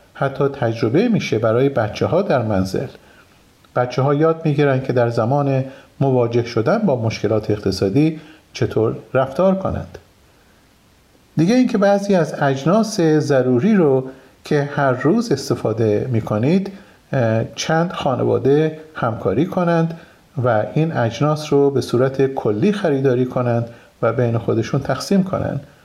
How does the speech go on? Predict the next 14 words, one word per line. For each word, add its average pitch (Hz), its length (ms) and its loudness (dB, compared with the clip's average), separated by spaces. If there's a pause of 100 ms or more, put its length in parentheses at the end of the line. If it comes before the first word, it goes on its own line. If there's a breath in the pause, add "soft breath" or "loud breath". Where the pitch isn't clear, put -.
(340 loud breath)
این 190 200 4
نیز 170 200 2
تا 131 120 -2
قدری 151 640 0 (260 loud breath)
از 123 260 -2
افزایش 131 560 0
قیمت‌ها 113 720 -2 (440)
جلوگیری 139 480 2
می‌کنه. 98 380 -4 (1600)
در 170 120 4
اینجا 226 400 2 (680)
اجازه 185 580 2
می‌خوام 170 340 0
که 147 420 2